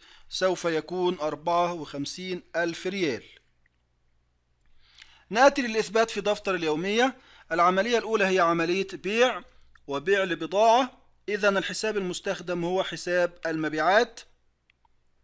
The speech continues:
ويكون الطرف الآخر هو شركة خالد، لأن عملية البيع تمت بالأجل، فيكون شركة خالد عبارة عن المدينين شركة خالد.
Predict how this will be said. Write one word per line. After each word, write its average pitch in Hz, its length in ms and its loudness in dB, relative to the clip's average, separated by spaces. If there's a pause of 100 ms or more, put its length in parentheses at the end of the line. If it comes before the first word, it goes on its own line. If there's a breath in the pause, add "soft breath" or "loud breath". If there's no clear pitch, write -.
(680 soft breath)
ويكون 190 480 0
الطرف 214 480 2
الآخر 180 560 2 (680)
هو 170 160 0
شركة 185 480 0
خالد، 190 540 2 (960)
لأن 156 400 -2 (100)
عملية 147 520 -2
البيع 185 300 -2
تمت 190 440 0
بالأجل، 220 580 2 (460 soft breath)
فيكون 180 560 -4
شركة 180 380 -4
خالد 185 340 -4
عبارة 170 380 -4
عن 175 260 0
المدينين 156 720 -2 (380 soft breath)
شركة 151 400 -4
خالد. 180 380 2